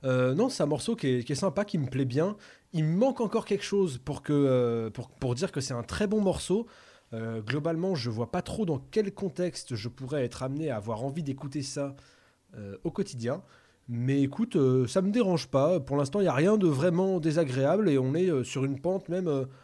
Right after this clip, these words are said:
ascendante, euh, il me semble, depuis, euh, Delius, qui était un peu en dessous. Euh, ça a le mérite d'être audible et ça pourrait vraiment être pire, donc j'ai mis, euh, six, mais c'est un six, euh, d'encouragement, plutôt, plutôt positif, plutôt jovial.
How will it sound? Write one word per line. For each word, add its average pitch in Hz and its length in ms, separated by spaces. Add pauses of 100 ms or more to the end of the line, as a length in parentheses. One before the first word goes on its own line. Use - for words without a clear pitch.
(260)
ascendante, 175 680
euh, 127 140
il 123 80
me 131 60
semble, 143 320
depuis, 135 380
euh, 120 100
Delius, 139 480
qui 131 80
était 123 140
un 120 80
peu 175 120
en 160 120
dessous. 151 300 (520)
Euh, 110 460
ça - 180
a 208 40
le 196 60
mérite 190 280
d'être 147 240
audible 156 340
et 135 40
ça 135 120
pourrait 131 260
vraiment 175 300
être 139 140
pire, 170 240
donc 127 160
j'ai 120 120
mis, 175 180
euh, 127 100
six, - 480
mais 123 100
c'est 127 140
un 127 100
six, - 320
euh, 127 160
d'encouragement, 175 560
plutôt, 190 320
plutôt 196 260
positif, 139 460
plutôt 185 240
jovial. 104 460